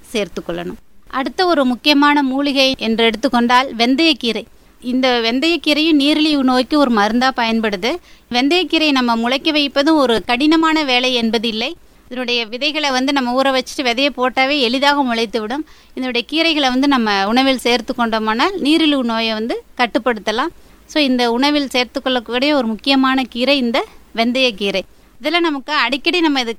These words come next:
பார்க்குற மாதிரி, கேள்விப்படுற மாதிரி இருக்கும். ஆனா, இதுக்கெல்லாம் இந்த பயன்பாடு இருக்கா அப்படிங்கிற ஒரு விழிப்புணர்வோட நம்ம இதை பயன்படுத்தும் பொழுது,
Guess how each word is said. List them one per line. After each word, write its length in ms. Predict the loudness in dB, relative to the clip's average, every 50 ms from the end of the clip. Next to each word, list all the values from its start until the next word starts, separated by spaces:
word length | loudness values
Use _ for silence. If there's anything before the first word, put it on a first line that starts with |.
| -6 -4
பார்க்குற 300 | -4 -4 -2 -2 -2 -2
மாதிரி, 280 | 0 0 0 0 -2 -4
கேள்விப்படுற 480 | -4 -4 -2 -4 -4 -4 -4 -6 -4 -4
மாதிரி 280 | -4 -2 -2 -2 -2
இருக்கும். 300 | -4 -4 -6 -6 -6 -4
ஆனா, 140 | -2 0 0
இதுக்கெல்லாம் 420 | 0 0 -2 -4 -4 -2 0 0 2
இந்த 140 | 0 -2
பயன்பாடு 580 | -2 -2 -2 0 0 0 0 0 -2 -2 -2 -4
இருக்கா 440 | -4 -6 -8 -8 -4 -2 -2 -2 -2
அப்படிங்கிற 380 | -2 0 0 2 2 2 0
ஒரு 160 | 0 -2 0 0
விழிப்புணர்வோட 920 | 0 -2 -2 -4 -4 -2 -2 -2 0 0 0 0 0 0 -2 -2 -2 -2
நம்ம 180 | -2 -2 -2 -4
இதை 140 | -6 -6 -6
பயன்படுத்தும் 640 | -4 -4 -2 -2 -2 -2 -2 -4 -4 -4 -4 -4 -2
பொழுது, 340 | -2 -4 -4 -4 -6 -8